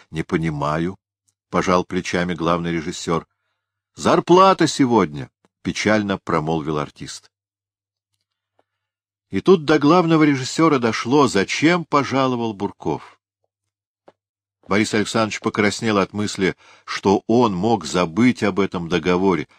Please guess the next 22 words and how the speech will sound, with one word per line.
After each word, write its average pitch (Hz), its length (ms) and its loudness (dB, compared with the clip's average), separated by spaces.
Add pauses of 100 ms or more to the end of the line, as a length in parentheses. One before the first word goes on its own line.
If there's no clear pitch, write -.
(300)
засуетился, 104 960 0
полез 104 320 0
в - 60 -18
карман 107 420 -2
за 101 100 -4
кошельком, 113 680 -2
где 95 200 -2
находилась 92 640 -2
его 90 200 -2
собственная 85 680 -4
зарплата, 92 600 -2
отсчитал 104 520 -2
деньги 107 480 0 (240)
и, 104 140 -2
смущаясь, 101 720 -2
протянул 90 480 -4
их 82 140 -8
Жоре. 71 380 -6 (1080)
Ведь 82 220 -6
это 139 220 0
был 123 280 0
его 113 460 2